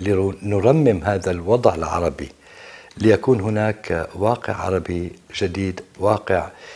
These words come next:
يتميز بوجود علاقات، آه، حسنة، علاقات، آه، جيدة بين الدول العربية. هذه العلاقات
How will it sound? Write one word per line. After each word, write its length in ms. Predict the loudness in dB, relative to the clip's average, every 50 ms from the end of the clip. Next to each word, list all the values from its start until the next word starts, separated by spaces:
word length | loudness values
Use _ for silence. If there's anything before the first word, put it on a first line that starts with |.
| -20 -18 -6 -4
يتميز 640 | -4 0 2 2 2 2 0 0 0 -2 -2 -4
بوجود 500 | -8 -8 -6 -6 -4 -4 -4 -4 -4 -4
علاقات، 600 | -6 -6 -6 -4 -4 -6 -4 -4 -2 -2 -2 -4 -10 -8 -6 -4
آه، 400 | -4 -4 -4 -4 -6 -6 -6 -8
حسنة، 540 | -8 -8 -8 -8 -6 -6 -6 -6 -6 -8 -12 -16 -20 _ -20 -20 -20 -20 -20 -20 -20 -10 -4
علاقات، 540 | -2 -2 -2 -2 -2 -2 -2 -2 -2 -2 -4
آه، 840 | -2 -2 -4 -6 -8 -12 -14 -10 -6 -4 -4 -2 -2 -4 -6 -6 -6
جيدة 460 | 0 2 4 4 4 2 0 -4 -2
بين 220 | 0 0 0 0
الدول 420 | 0 -2 -4 -2 0 0 2 2 2
العربية. 680 | 0 0 -2 -4 -4 -4 -4 -2 0 0 0 0 -2 -6 -12 -20 -20 -20 -20 -20 -20 -20 -20 -20 -12 -8 -4 2
هذه 320 | 4 6 6 6 6 6
العلاقات 640 | 6 4 2 0 0 0 -2 -2 0 0 2 2 0